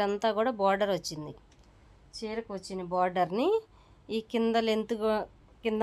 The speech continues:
అంబ్రెల్లాకి కూడా వేద్దాము అని అంటే వేస్తే అంత లుక్ లేదనమాట, ఎందుకంటే చిన్న బోర్డరు, కొంచెం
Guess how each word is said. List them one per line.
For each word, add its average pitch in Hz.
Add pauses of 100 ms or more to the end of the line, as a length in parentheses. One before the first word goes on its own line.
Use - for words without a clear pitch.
అంబ్రెల్లాకి 208
కూడా 233
వేద్దాము 196
అని 190
అంటే 220 (1500)
వేస్తే 233
అంత 220 (100)
లుక్ 220
లేదనమాట, 170 (540)
ఎందుకంటే 226 (140)
చిన్న 247
బోర్డరు, 170 (680)
కొంచెం 208